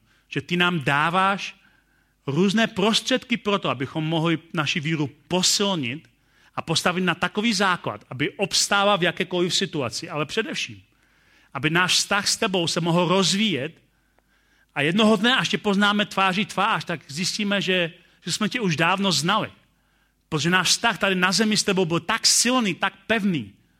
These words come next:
že naše víra obstává přes různé těžkosti,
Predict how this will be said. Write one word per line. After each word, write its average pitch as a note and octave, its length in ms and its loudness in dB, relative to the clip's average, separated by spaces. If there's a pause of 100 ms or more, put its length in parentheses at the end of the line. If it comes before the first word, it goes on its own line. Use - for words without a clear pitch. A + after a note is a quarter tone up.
(760)
že D#3+ 120 -2 (320)
naše F3 280 0
víra A3 300 0
obstává G#3+ 380 0
přes E3+ 220 -2
různé G3+ 280 0
těžkosti, - 640 -4